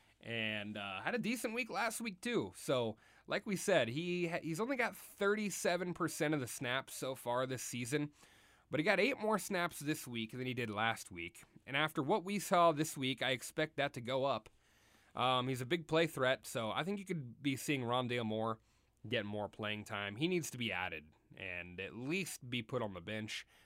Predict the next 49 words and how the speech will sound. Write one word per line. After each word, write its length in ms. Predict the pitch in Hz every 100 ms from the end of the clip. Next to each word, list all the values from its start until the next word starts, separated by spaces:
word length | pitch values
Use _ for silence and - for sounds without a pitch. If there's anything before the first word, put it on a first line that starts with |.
| - -
I 100 | 151
understand 500 | 190 - 147 151 143
if 120 | 120
you 40 |
don't 160 | 127 143
wanna 140 | 127
roll 240 | 113 117 123
him 80 |
out 200 | 117 117
there 120 | - 117
and 100 | 92
start 300 | - 107 113
him 100 | 120
every 200 | 120 123
week, 260 | 127 127 -
but, 200 | 101 87 - - _ _ _ _ _ _ -
uh, 120 | 90
no 160 | 135
reason 340 | 185 160 135 127
this 160 | 117
guy 220 | - 110 101
needs 220 | 95 92
to 60 |
be 400 | 92 98 92 90 -
in 100 | 92
the 80 |
waiver 280 | 90 90 85
pool. 360 | 85 - 80 - _ _ - _ _ _ -
A 120 | 135
running 380 | 135 240 247 190
back 280 | 151 123
for 240 | - 135 120
you, 200 | 113 117
another 260 | 127 151
one, 220 | 113 107 123 _ -
Cordero 500 | - 180 160 226 302
Patterson. 580 | - 196 220 175 - 123
He 140 | 151
had 140 | 240 202
seven 340 | - 180 185
carries 460 | 175 160 151 160 156
for 140 | 151
eleven 360 | 139 127 131 123
yards. 380 | 110 110 113 110
He 100 | 185
did 220 | 262 285
have 140 | 226
a 40 | 196
touchdown, 800 | - 139 - 147 135 135 131